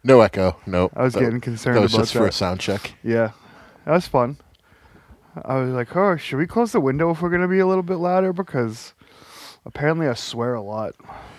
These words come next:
Speaker 1: That's a nice day out, you know.
Speaker 2: Oh, no, I don't want to now. Yeah.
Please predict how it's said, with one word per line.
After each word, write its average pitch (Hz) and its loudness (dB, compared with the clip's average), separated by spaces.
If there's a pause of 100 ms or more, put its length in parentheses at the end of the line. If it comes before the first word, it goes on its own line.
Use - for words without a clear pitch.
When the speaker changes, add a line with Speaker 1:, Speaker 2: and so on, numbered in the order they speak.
(300)
Speaker 1:
That's 214 0
a 180 -4
nice 95 0
day 82 -2
out, 85 -2 (340)
you 95 -6
know. 82 -4 (760)
Speaker 2:
Oh, 156 8
no, 147 6
I 123 2
don't 135 0
want 123 -2
to 123 -6
now. 113 -2 (2250)
Yeah. 113 2